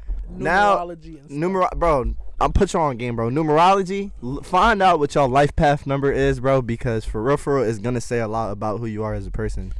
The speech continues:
Speaker 2: Yo, I had some bitch walk up to me when I was delivering pizza. She started <laughs> reading the vin number off my fucking car.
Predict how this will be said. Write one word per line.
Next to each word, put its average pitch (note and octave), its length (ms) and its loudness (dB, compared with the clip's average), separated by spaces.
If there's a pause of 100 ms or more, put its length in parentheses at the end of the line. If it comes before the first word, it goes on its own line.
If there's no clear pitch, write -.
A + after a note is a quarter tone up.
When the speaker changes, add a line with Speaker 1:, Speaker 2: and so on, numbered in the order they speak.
(120)
Speaker 2:
Yo, A#3+ 240 -6
I G#3+ 180 -8
had D4+ 240 -6
some C4+ 200 -12
bitch B3 200 -14
walk A3+ 260 -10
up A3+ 100 -10
to G3+ 100 -12
me G#3+ 60 -12
when G3 160 -6
I G3 100 -6
was F#3 80 -10
delivering D#3+ 480 -12
pizza. E3+ 420 -12 (220)
She - 260 -16
started C4 360 -10
<laughs> D#3+ 120 -12
reading G#3 280 -12
the D#3+ 100 -14
vin D#3+ 340 -16
number F3 280 -14
off D#3 200 -14
my D3 80 -18 (160)
fucking E3 300 -18
car. D#3 400 -10